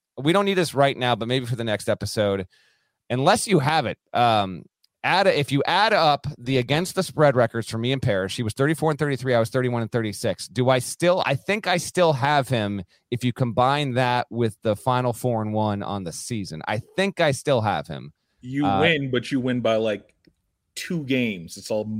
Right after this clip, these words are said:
Speaker 2: it's much closer than it was.
Speaker 1: But I narrowly, narrowly win. Nada was sixty-seventh in the pool. I was four seventy-five.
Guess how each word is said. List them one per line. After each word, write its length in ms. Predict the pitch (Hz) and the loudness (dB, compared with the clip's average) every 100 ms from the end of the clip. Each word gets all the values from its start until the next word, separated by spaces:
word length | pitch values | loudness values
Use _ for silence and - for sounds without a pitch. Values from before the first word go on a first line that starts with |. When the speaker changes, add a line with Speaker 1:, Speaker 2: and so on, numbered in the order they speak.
| 110 - | -8 -10
Speaker 2:
it's 160 | 107 | -10
much 640 | 117 113 120 131 135 120 - | -8 -8 -4 2 2 2 -2
closer 500 | - 110 104 - 98 | -4 -2 -2 -4 -8
than 180 | 98 92 | -8 -8
it 80 | |
was. 300 | 85 82 - - - _ _ _ _ _ _ _ _ _ _ - - _ - | -10 -12 -12 -16 -18 _ _ _ _ _ _ _ _ _ _ -20 -20 _ -20
Speaker 1:
But 140 | - 82 | -14 -10
I 80 | 82 | -10
narrowly, 480 | 85 87 90 90 | -8 -6 -6 -6
narrowly 400 | 87 78 78 76 | -8 -8 -10 -10
win. 180 | 73 65 - | -12 -14 -2
Nada 260 | 117 170 | 2 4
was 140 | 180 - | 2 0
sixty-seventh 640 | 175 - 156 151 135 135 - _ _ _ _ _ _ - | -6 -4 0 2 2 0 -8 _ _ _ _ _ _ -10
in 80 | 117 | -6
the 80 | 113 | -4
pool. 260 | 110 104 - | -2 -2 2
I 100 | 131 | 2
was 140 | 151 | 2
four 280 | - 180 190 | 2 4 4
seventy-five. 1120 | - 185 165 165 - 156 131 117 113 101 - | 2 0 0 -4 2 4 4 4 0 -4 -20